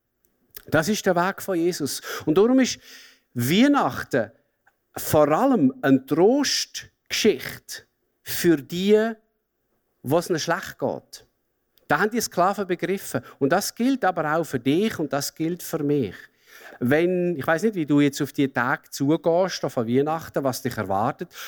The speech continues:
ob du dich freust drauf, ob du Grund hast zur Freude, oder ob du auch musst sagen, ja, wird wahrscheinlich ziemlich schwierig. Familie, äh,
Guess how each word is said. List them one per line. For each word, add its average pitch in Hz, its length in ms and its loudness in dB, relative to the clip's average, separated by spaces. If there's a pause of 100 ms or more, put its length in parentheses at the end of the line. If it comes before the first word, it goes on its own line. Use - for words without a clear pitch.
(100)
ob 117 120 -2
du - 80 -20
dich 107 120 -14
freust 127 540 2
drauf, 269 320 2
ob 120 140 -2
du - 140 0
Grund 220 220 4
hast 233 240 -4
zur 233 100 0
Freude, 208 380 0 (320)
oder 180 300 2
ob 180 100 -2
du - 80 -20 (220)
auch 151 140 0
musst 175 180 -2
sagen, 156 260 -4
ja, 147 420 -2
wird 147 200 -2
wahrscheinlich 131 440 0
ziemlich 123 360 -2
schwierig. 90 580 -6 (640)
Familie, 120 920 0 (520)
äh, - 180 -8